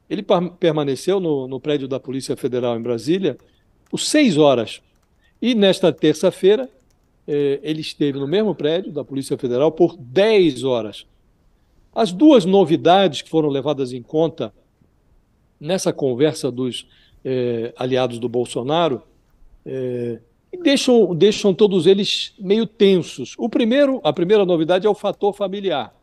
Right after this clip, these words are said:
E a segunda é o novo timbre da defesa do Mauro Cid, que é mais colaborativo. O Mauro Cid agora é compelido a se expor.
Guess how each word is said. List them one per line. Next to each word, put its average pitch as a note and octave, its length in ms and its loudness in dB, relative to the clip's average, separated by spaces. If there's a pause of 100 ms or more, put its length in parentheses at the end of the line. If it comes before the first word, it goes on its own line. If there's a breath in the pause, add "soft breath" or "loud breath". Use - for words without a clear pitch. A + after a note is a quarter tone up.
(1160)
E G3 340 -6
a E3+ 80 -2
segunda G#3 520 -2
é G#3 140 2
o G#3+ 120 4
novo G#3 360 4
timbre G#3+ 640 -2
da D3 140 0
defesa C#3+ 640 -4
do B2+ 160 -10
Mauro C3 280 -6
Cid, A#2+ 420 -8
que D3+ 100 -2
é C3+ 40 -4
mais D#3+ 380 0 (360 soft breath)
colaborativo. D3+ 1120 2 (520)
O C#3 80 -10
Mauro D#3+ 280 0
Cid D#3+ 340 -4
agora F3 460 0 (440)
é D#3 100 -12
compelido F3+ 1000 -2
a D#3 40 -2
se - 160 -8
expor. C#3 640 -2